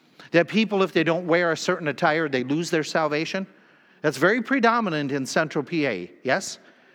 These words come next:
And when somebody's been bombarded by that, does it create guilt that they struggle with for a long time? Oh my, yes. It is such a captivating, d-, dangerous doctrine. So he writes to people and he's saying to them,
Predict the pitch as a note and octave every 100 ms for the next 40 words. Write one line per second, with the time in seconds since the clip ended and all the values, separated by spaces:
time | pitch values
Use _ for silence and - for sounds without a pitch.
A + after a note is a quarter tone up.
0 | - - - - F3 E3 E3 E3 - B3+
1 | C#4 C#4 G#3+ - E3 A#2+ D3+ D3+ A#2+ E3
2 | G3+ E3+ C3+ A#2+ A#2 A2 - - - -
3 | - D#3+ D3+ E3 - F3 F3+ G3 F#3 B2+
4 | A#2 D3+ C#3 - - C#3+ B2 B2 - C#3+
5 | C3+ A#2+ A#2+ - B2+ A2+ A2 G#2+ G#2+ G#2
6 | F2+ E2+ - - - F3+ D#3 C3+ B2+ A2
7 | G2 - - - _ _ _ - F3 E3+
8 | A#3 G#3 - F3 F#3+ - D#3+ C#3 C3+ A#2
9 | A2 A#2+ C#3+ C#3+ B2 E3 G#3+ C4+ B3+ F3+
10 | B2 - - B2 C3+ - G2 - - -
11 | - C4 A3 B3 A3+ C#4+ D4+ - G#3 F3+
12 | F#3+ F#3 E3 E3 D3 F#3+ F#3 E3 D3 D3